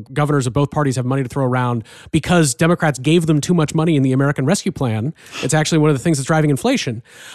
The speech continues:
So it puts Ron DeSantis in a position where he can sign a law creating a, a bonus payment to teachers to do some sort of civics education.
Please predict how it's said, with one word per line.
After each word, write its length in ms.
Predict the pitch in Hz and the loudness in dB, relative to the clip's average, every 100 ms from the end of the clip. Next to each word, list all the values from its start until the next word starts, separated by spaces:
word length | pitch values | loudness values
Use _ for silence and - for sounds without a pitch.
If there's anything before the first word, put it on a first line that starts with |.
| - | -12
So 260 | - 226 190 | -2 4 4
it 200 | 190 156 | 4 0
puts 180 | 311 262 | 0 2
Ron 100 | 233 | 0
DeSantis 320 | 196 190 180 | 0 -2 -2
in 60 | 170 | -2
a 20 | |
position 360 | 151 190 - | -2 -2 -2
where 100 | 151 | -2
he 80 | 143 | -2
can 200 | 139 147 | 0 -2
sign 300 | 123 202 233 | -2 -2 0
a 40 | 214 | 2
law 440 | 156 147 135 127 - - - - _ _ | 4 4 4 0 -4 -20 -20 -20 _ _
creating 580 | - 185 175 180 170 143 | -2 2 4 4 4 2
a, 120 | 135 123 | 2 -2
a 60 | |
bonus 460 | 131 107 160 165 156 | -8 2 4 4 2
payment 340 | - 151 131 | 0 0 0
to 80 | 120 | -4
teachers 400 | 113 156 - 131 | -6 -4 -2 -4
to 100 | - | -2
do 100 | 131 | -2
some 120 | 127 | -2
sort 120 | 131 123 | -2 -4
of 60 | |
civics 260 | - 135 127 | -2 -2 -2
education. 640 | 127 117 123 113 104 87 | -4 -4 -6 -6 -8 -12